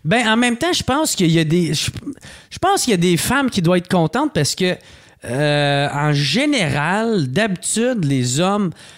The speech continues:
c'est le contraire, tu sais, c'est, ils aiment ça être plus grand que, euh, leur copine.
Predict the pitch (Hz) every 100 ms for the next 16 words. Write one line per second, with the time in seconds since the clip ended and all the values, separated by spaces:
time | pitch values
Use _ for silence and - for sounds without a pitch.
0 | - - - 131 120 147 127 151 156 117
1 | - 147 165 - 127 123 117 120 143 151
2 | 117 - 165 151 139 - 156 139 131 147
3 | 147 - - - - 143 139 135 - 123
4 | 113 107 107 101 95 95 95 101 110 147
5 | 156 - 135 - 127 190